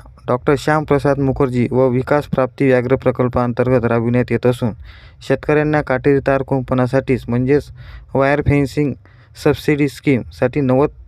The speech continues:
टक्के पर्यंत अनुदान देण्यात येतं. मित्रांनो, तार कुंपण योजनेसाठी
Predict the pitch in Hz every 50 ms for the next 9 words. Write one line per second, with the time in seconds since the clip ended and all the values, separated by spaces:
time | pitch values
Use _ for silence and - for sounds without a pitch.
0 | - - - - 127 - - 156 151 - - 127 139 135 123 135 127 120 117 123
1 | 127 127 117 113 117 120 120 - 131 - - - 98 - - - - - - -
2 | - - - - _ _ _ _ _ _ _ _ _ _ - _ _ _ _ _
3 | - 147 151 127 - 180 170 160 147 123 117 - - _ _ - _ _ - -
4 | - - - 139 151 160 - - 170 165 156 156 165 165 147 139 139 131 143 131
5 | - 139 127 - 127 110